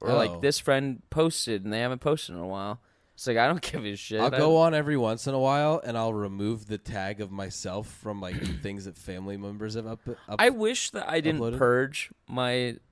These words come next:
Speaker 1: my Facebook I'm probably glad. I'm kinda glad I did because most of the embarrassing stuff is gone.
Speaker 2: Yeah.
Speaker 1: But I wish I didn't because a lot of that embarrassing stuff is,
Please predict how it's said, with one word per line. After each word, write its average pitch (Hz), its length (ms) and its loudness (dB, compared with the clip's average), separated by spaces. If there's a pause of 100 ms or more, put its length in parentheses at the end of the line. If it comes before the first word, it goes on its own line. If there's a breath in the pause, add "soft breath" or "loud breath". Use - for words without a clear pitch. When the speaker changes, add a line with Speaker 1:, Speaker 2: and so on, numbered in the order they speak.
(100)
Speaker 1:
my 117 540 -4 (100)
Facebook 143 600 0 (600 soft breath)
I'm 147 80 2
probably 180 280 8
glad. 117 360 2
I'm 143 320 2
kinda 220 300 4
glad 180 280 4
I 151 100 2
did 135 240 0
because 120 420 -2 (280)
most 135 300 2
of - 40 -4
the 139 80 -2
embarrassing 117 480 0
stuff - 260 -4
is 113 160 -4
gone. 110 340 -4
Speaker 2:
Yeah. 98 460 -2
Speaker 1:
But 135 160 4
I 135 140 2
wish 123 280 0
I 139 80 4
didn't 113 280 -2
because 117 320 -4
a 110 60 -2
lot 110 280 4
of 127 60 0
that 131 120 2
embarrassing 110 540 0
stuff 113 340 -4
is, 101 180 -8